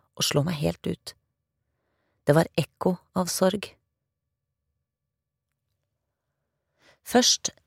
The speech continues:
fem innblåsninger, videre tredve ganger to til hjertet slår igjen, tredve kompresjoner og to innblåsninger, sier instruktøren,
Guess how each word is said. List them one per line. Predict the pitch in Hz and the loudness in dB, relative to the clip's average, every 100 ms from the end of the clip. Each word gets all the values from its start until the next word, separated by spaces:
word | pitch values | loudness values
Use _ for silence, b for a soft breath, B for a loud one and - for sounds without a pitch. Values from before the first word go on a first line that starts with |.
| _ - | _ 0
fem | - 214 226 | 6 6 6
innblåsninger, | 208 180 170 160 - 175 254 - _ _ _ _ _ - | 4 6 6 6 4 2 0 -10 _ _ _ _ _ 4
videre | 196 151 156 240 - _ - | 6 8 6 4 -2 _ 4
tredve | 190 180 127 139 | 6 6 6 8
ganger | 151 175 | 8 4
to | - 208 254 - _ | 2 0 0 -4 _
til | - 170 | 2 6
hjertet | 180 - - - | 6 4 0 4
slår | 143 147 | 6 6
igjen, | 156 226 269 _ _ _ _ _ - | 4 2 -2 _ _ _ _ _ -2
tredve | 190 202 127 185 214 - | 2 2 4 0 0 0
kompresjoner | 165 151 165 - 139 170 233 _ _ | 2 4 2 4 4 2 -2 _ _
og | 160 - | -4 -2
to | - 185 226 151 | -4 -4 0 2
innblåsninger, | 135 127 117 - 123 - _ _ _ _ _ _ _ _ | 4 4 0 -2 -4 -8 _ _ _ _ _ _ _ _
sier | - 151 127 | -6 -2 -2
instruktøren, | 120 - - - - | -4 -6 -8 -4 -6